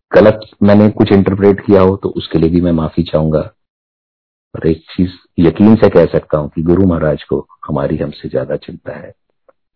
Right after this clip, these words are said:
तो संगत जी, शुक्राना सत्संग सुनने के लिए, शुक्राना सभी विक्रम अंकल का और, अ, सनी अंकल का और जितने भी ऑर्गेनाइजर्स हैं इस ग्रुप के, कि उन्होंने मौका दिया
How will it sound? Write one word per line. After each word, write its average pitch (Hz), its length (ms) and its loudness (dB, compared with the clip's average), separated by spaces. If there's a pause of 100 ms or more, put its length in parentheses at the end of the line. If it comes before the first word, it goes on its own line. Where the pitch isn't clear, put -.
(320)
तो - 60 -20
संगत 82 280 -2
जी, 98 360 0 (520)
शुक्राना 92 680 0 (280)
सत्संग 87 480 -4
सुनने 87 320 0
के 92 120 -2
लिए, 95 280 -2 (800)
शुक्राना 98 680 2 (260)
सभी 104 500 2 (540)
विक्रम 92 340 0
अंकल 92 300 0
का 90 420 0 (500)
और, 80 280 -4
अ, 71 360 -4 (340)
सनी 92 280 2
अंकल 90 340 2
का 87 200 4
और 85 80 4
जितने 85 320 0
भी 87 320 -2
ऑर्गेनाइजर्स 82 640 0
हैं 85 240 -2 (260)
इस - 260 -10
ग्रुप 80 180 -2
के, 82 280 0
कि - 460 -12
उन्होंने 76 220 -4
मौका 80 320 2
दिया 90 240 4